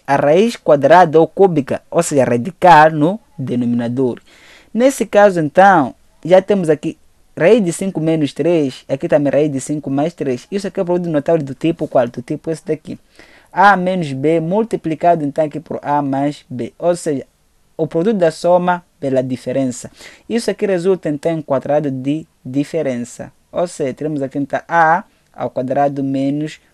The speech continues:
B ao quadrado, mais ou menos assim. O produto da diferença, então, pela soma resulta em si. Ou seja, também o produto da soma pela diferença, que é a mesma coisa,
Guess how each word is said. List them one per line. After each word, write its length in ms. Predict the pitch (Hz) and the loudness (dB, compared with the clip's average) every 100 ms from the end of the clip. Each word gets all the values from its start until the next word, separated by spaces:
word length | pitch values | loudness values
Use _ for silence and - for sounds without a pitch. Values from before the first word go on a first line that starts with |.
| _ | _
B 280 | 127 139 147 | -4 -4 -2
ao 160 | 139 | -4
quadrado, 480 | 147 160 143 123 117 | -2 0 0 -2 -4
mais 260 | 139 185 180 | -6 -6 -4
ou 100 | 131 | -2
menos 280 | 135 147 170 | -2 -2 -6
assim. 240 | - 156 _ - - _ | -8 -14 _ -20 -20 _
O 100 | 160 | -8
produto 320 | 143 160 208 | -4 -2 -2
da 60 | 185 | -2
diferença, 520 | 151 139 143 160 165 | -6 -4 -2 -2 -4
então, 240 | 139 135 143 | -6 -4 -4
pela 200 | 127 123 | -4 -6
soma 420 | - 156 156 131 | -6 -6 -4 -6
resulta 500 | 123 123 147 143 185 | -8 -4 -4 -4 -8
em 80 | 190 | -8
si. 240 | - - - | -14 -16 -10
Ou 140 | 359 | -10
seja, 200 | - 180 | -6 -4
também 200 | 135 135 | -2 -2
o 40 | |
produto 320 | 254 127 139 120 | -2 -6 -6 -8
da 80 | |
soma 240 | 117 139 139 | -10 -6 -6
pela 180 | 117 117 | -6 -10
diferença, 480 | 117 - 135 139 | -10 -8 -8 -8
que 120 | - 131 | -8 -6
é 20 | |
a 60 | |
mesma 320 | 131 131 131 113 | -4 -6 -8 -12
coisa, 400 | 135 135 127 | -10 -8 -8